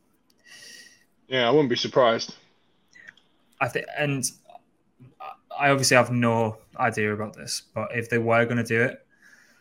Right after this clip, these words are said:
Speaker 2: I'd say given A sixteen Z's connection to some of the, um, companies mentioned that will be rolling that out, A sixteen Z a huge investor in Optimism and Coinbase,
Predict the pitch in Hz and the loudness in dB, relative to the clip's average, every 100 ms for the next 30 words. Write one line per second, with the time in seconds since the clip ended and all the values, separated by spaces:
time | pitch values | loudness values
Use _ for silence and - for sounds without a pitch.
0 | _ _ _ _ _ _ _ _ _ _ | _ _ _ _ _ _ _ _ _ _
1 | _ 131 131 - 147 139 131 143 139 151 | _ -6 2 4 6 4 4 2 4 2
2 | 143 123 - - - - 135 123 131 - | 0 -6 -10 -20 -20 -6 0 2 0 -2
3 | 127 117 117 113 - 117 107 104 - 117 | -2 0 -2 -2 -4 -4 -4 -4 -6 -6
4 | 113 - 104 - 110 107 107 - _ _ | -6 -8 -6 -6 -4 -6 -8 -12 _ _
5 | _ _ _ _ _ _ _ _ _ 120 | _ _ _ _ _ _ _ _ _ -6
6 | 107 104 107 113 107 101 110 107 107 104 | -4 -4 -8 -12 -10 -8 -6 -6 -6 -6
7 | 110 117 110 107 107 107 104 104 107 110 | -6 -6 -8 -6 -6 -6 -4 -4 -4 -2
8 | 123 - _ _ _ _ 123 120 107 110 | -2 -6 _ _ _ _ -6 -6 -4 -6
9 | 107 104 101 - 104 107 98 101 - 107 | -4 -4 -6 -8 -8 -8 -8 -10 -8 -8
10 | 101 101 - 117 - 104 104 117 - _ | -8 -12 -16 -16 -10 -8 -8 -10 -12 _
11 | _ _ _ _ _ - 120 104 - 104 | _ _ _ _ _ -4 -2 -2 -2 -2
12 | 104 104 104 | -2 -4 -6